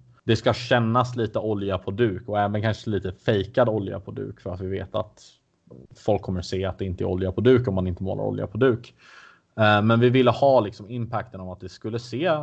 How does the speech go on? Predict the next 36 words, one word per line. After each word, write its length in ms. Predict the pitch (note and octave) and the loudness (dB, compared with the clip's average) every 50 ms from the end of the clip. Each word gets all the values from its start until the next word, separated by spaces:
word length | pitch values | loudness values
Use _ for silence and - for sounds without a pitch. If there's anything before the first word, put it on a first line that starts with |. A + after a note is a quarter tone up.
| D3 C#3 _ | -6 -10 _
ut 260 | - D3 D#3+ E3 E3 - | -4 -4 -4 -4 -4 -8
som 140 | - C3+ | -6 -6
att 120 | A2+ G#2+ A2+ | -4 -4 -4
det 60 | A#2 | -4
var 100 | G#2+ G#2+ | -4 -4
någon 160 | G#2 G2 F#2 | -6 -6 -8
som 120 | F#2 G2+ G#2 | -8 -8 -6
målat 400 | A2 A#2+ C3+ C#3 C#3+ D3 C#3+ D3 | -4 -4 -2 0 0 0 0 -2
lite 140 | C#3+ - | -4 -4
olja 220 | B2 B2+ B2 A#2+ A#2 | -2 0 0 0 0
på 120 | A#2+ B2 | 0 -2
duk. 400 | A#2+ A2+ C3 C3+ C3+ C3 A#2+ B2+ | -2 0 0 2 2 0 -2 -4
Det 80 | - G#2+ | -10 -10
ska 180 | - - G2 | -6 -6 -6
synas 600 | G2 - - - C#3+ C#3+ C3+ B2+ B2+ B2+ B2 A#2+ | -6 -6 -6 -4 -2 -2 0 0 0 0 0 0
att 120 | B2 B2 B2 | -2 -2 -2
det 60 | B2 | -2
är 40 | A#2+ | -4
penseldrag 800 | A#2+ - C3 B2+ A#2+ A#2 - A#2+ A#2 A2 A#2 A#2 A#2 A#2 A2+ | -2 0 -2 0 0 -2 -2 -4 0 2 4 4 4 4 2
på 80 | A2+ A#2 | 2 0
vissa 260 | A2+ A#2 G#2+ - A2+ | 0 0 0 -2 -4
ställen. 420 | - - A#2+ A#2 A2 A2 A2 A2 G#2+ | 0 2 2 2 4 2 2 0 0
Det 60 | G#2 | -4
ska 200 | - - G#2+ G2+ | -4 -4 -4 -4
synas 760 | - - - - - C3+ C3 A#2+ A#2 A#2 A#2+ B2 A2+ A2+ - | -4 -6 -10 -6 -4 0 0 2 2 4 4 2 2 2 0
med 120 | B2 A#2+ | -4 -2
texturer 800 | - A#2 - - - - B2 A#2+ A#2+ A#2+ A#2 A#2 A#2 A2+ A2 A2 | -4 -6 -8 -6 0 2 4 4 6 6 6 6 8 6 6 4
och 60 | G#2+ G#2 | 2 0
det 80 | G#2+ | -4
ska 140 | G2+ - G#2+ | -4 -4 -6
synas 560 | - - - B2+ B2 A#2 A2+ A2 G#2+ - - | -8 -6 -4 -2 0 0 2 0 0 -2 -2
färgändringar 880 | - A#2 A2+ G#2+ G#2+ G#2+ G#2+ G#2+ G#2 G#2 G#2 G2+ G#2 G#2 G#2 G#2 G#2 G#2+ | 0 2 2 2 2 0 0 -2 -2 -2 -4 -4 -4 -4 -4 -4 -4 -4
och 120 | G#2+ A2 | -6 -6
det 100 | A2+ A2 | -6 -6
ska 160 | G#2+ - A2+ | -4 -2 0
vara 420 | G#2+ G#2+ G#2 G#2 G#2+ G#2 G#2 G#2 | 2 4 4 4 4 4 4 2